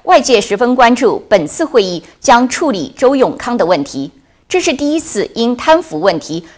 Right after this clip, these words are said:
处理前中共中央政治局委员。金正恩正式露面，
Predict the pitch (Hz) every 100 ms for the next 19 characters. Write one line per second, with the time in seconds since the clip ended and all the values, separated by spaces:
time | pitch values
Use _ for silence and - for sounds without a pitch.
0 | - - 285 208 180 170 - 190 175 226
1 | 320 302 330 196 156 208 208 196 233 311
2 | 226 180 165 175 185 120 135 135 156 190
3 | _ _ _ _ _ _ _ _ - 311
4 | 359 339 294 302 320 392 220 - 220 226
5 | 208 196 156